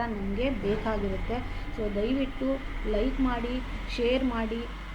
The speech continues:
ಸಬ್ಸ್ಕ್ರೈಬ್ ಮಾಡಿ, ಬೆಲ್ ಬಟನ್ನ ಹಿಟ್ ಮಾಡಿ. ನಾವು ಮಾಡುವಂಥ ಎಲ್ಲ ವಿಡಿಯೋಸ್ ನೋಟಿಫಿಕೇಷನ್ ನಿಮ್ಗೆ ಬಂದು ತಲುಪೋದಕ್ಕೆ ಉಪಯೋಗ ಆಗುತ್ತೆ ಅಂತ ಹೇಳ್ತಾ ಮುಂದೆ ನೋಡೋಣ.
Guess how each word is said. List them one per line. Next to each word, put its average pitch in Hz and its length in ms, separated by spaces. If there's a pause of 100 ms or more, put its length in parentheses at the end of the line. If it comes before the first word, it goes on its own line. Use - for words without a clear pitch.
ಸಬ್ಸ್ಕ್ರೈಬ್ 269 540
ಮಾಡಿ, 220 280
ಬೆಲ್ 214 280
ಬಟನ್ನ 240 360
ಹಿಟ್ 214 320
ಮಾಡಿ. 220 360 (400)
ನಾವು 208 180
ಮಾಡುವಂಥ 233 520
ಎಲ್ಲ 202 360 (180)
ವಿಡಿಯೋಸ್ 214 380
ನೋಟಿಫಿಕೇಷನ್ 220 720
ನಿಮ್ಗೆ 208 300
ಬಂದು 202 360
ತಲುಪೋದಕ್ಕೆ 214 680 (420)
ಉಪಯೋಗ 220 440 (440)
ಆಗುತ್ತೆ 208 520
ಅಂತ 220 260
ಹೇಳ್ತಾ 233 540
ಮುಂದೆ 220 480 (360)
ನೋಡೋಣ. 220 240